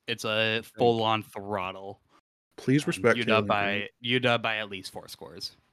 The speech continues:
Speaker 2: Oh,
Speaker 3: Please
Speaker 2: wow.
Speaker 3: respect Taylen Green. Taylen Green is in.
Speaker 1: U W. U W. Kalen DeBoer is, like, I think, undefeated all time against the spread in non-conference games.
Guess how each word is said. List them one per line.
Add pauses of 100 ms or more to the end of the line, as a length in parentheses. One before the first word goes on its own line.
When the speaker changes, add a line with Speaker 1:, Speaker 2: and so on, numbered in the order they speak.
(400)
Speaker 2:
Oh,
Speaker 3:
Please
Speaker 2:
wow.
Speaker 3:
respect (180)
Taylen
Green.
Taylen
Green
is
in.
Speaker 1:
U
W. (840)
U
W.
Kalen
DeBoer
is,
like,
I
think, (380)
undefeated
all
time
against
the
spread
in
non-conference
games.